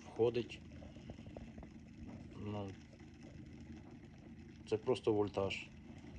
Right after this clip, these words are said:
А сила току залишається, ну, тут я не знаю скільки, п'ятсот міліампер, триста міліампер. Ну, от воно його потихеньку і набиває. Тиждень, навіть більше. Ну,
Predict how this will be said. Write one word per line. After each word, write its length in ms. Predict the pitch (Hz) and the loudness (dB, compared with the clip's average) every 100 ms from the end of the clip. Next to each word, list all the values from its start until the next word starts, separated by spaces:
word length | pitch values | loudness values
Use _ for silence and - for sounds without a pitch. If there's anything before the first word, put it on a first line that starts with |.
| - - - - - 104 | -10 -12 -12 -12 -10 -4
А 60 | 101 | 2
сила 320 | - 120 120 | 10 12 12
току 460 | - 123 110 107 101 | 10 6 6 0 6
залишається, 720 | 107 107 110 113 107 - 90 - - - - - - - - - - | 6 8 10 8 8 2 -2 -4 -10 -12 -12 -10 -10 -10 -10 -8 -2
ну, 240 | 101 110 | 0 2
тут 320 | - 120 - | 4 2 2
я 100 | 104 | 0
не 120 | 113 | 0
знаю 220 | 104 110 107 | 2 0 0
скільки, 340 | - 104 - - - - - | -4 -4 -6 -8 -12 -12 -6
п'ятсот 300 | - - 117 | -4 0 0
міліампер, 600 | 117 117 110 110 110 107 | 2 4 4 2 0 -2
триста 380 | - 104 117 - | 0 -2 -2 0
міліампер. 580 | 107 104 104 98 98 90 - - - - - - - - - | 0 2 2 2 0 -2 -6 -12 -12 -10 -12 -10 -12 -10 -6
Ну, 220 | 107 110 | 0 2
от 140 | 120 - | 2 2
воно 200 | 117 117 | 2 4
його 160 | 117 | 2
потихеньку 580 | 113 113 104 113 113 110 | 0 -2 -2 0 0 0
і 40 | 107 | 0
набиває. 540 | 101 95 92 92 90 - | 2 2 2 2 0 2
Тиждень, 480 | 120 123 101 101 101 - - - - - - - | 6 8 6 2 -2 -8 -16 -16 -16 -14 -14 -6
навіть 200 | 107 107 | -2 -2
більше. 460 | 95 107 104 - - - - - - - - - - - - - - - - - | 0 4 8 8 6 -8 -14 -14 -14 -14 -14 -16 -14 -14 -14 -14 -14 -16 -14 -4
Ну, 300 | 101 98 95 | 0 0 -2